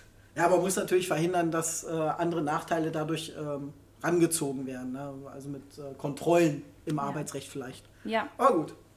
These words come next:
Speaker 1: also dass das nicht irgendwie umschifft wird. So, dann haben wir noch das, äh, die Abstimmung fand im Januar zweitausendneunzehn statt. In Asylanträgen spielt es eine wichtige Rolle, ob das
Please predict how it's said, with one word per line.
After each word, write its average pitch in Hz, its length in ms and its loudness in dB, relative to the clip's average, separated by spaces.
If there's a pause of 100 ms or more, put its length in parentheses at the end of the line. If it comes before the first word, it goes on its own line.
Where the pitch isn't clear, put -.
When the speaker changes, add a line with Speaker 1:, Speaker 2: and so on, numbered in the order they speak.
(100)
Speaker 1:
also 160 200 -4
dass 160 100 0
das 160 180 -2
nicht 156 140 -4
irgendwie 156 320 -2
umschifft 160 480 0
wird. 151 180 -10 (320)
So, 190 220 4
dann 180 200 2
haben 202 120 2
wir 202 100 4
noch 202 220 0
das, 156 340 -2
äh, 160 460 2
die 208 320 -4 (120)
Abstimmung 190 760 0
fand 208 360 0
im 180 160 -2
Januar 214 380 0
zweitausendneunzehn 190 880 2
statt. - 380 -2 (460)
In 220 300 4 (180)
Asylanträgen 202 1500 -2
spielt 240 520 -6
es - 380 -4
eine 175 280 0
wichtige 220 280 -2
Rolle, 190 440 6
ob 185 180 -2
das - 300 0